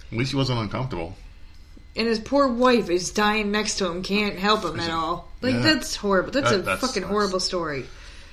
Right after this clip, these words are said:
Speaker 1: Well, at least, at least I kinda let off with that one.
Speaker 2: Oh, God.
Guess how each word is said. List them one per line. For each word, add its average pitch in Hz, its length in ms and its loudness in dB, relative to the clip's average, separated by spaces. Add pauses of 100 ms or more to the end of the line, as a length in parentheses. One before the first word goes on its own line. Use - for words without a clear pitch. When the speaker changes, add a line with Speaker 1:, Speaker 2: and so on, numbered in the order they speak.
(200)
Speaker 1:
Well, 123 140 2
at 156 60 6
least, 170 240 4
at 113 60 2
least 107 300 -2
I 98 160 4
kinda 104 300 -4
let 98 160 -2
off 110 180 0
with 90 80 -2
that 80 140 -2
one. 90 180 -8 (420)
Speaker 2:
Oh, 208 320 -10 (200)
God. 92 480 -12